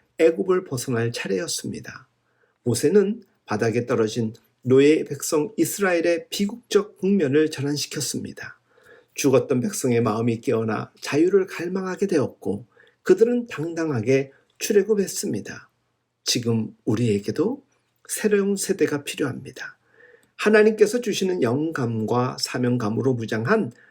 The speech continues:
모세와 같은 인물이 필요합니다. 단순히 수만 늘어나는 것은 의미가 없습니다.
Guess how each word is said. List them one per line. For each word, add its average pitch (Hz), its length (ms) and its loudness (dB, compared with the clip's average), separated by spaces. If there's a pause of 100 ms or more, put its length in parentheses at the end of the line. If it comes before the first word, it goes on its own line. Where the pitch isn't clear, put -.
(160)
모세와 202 520 4
같은 151 300 -4
인물이 117 420 -2
필요합니다. 180 760 -6 (600)
단순히 131 440 0
수만 123 380 -2
늘어나는 113 440 0
것은 107 440 -4 (100)
의미가 151 380 0
없습니다. - 640 -8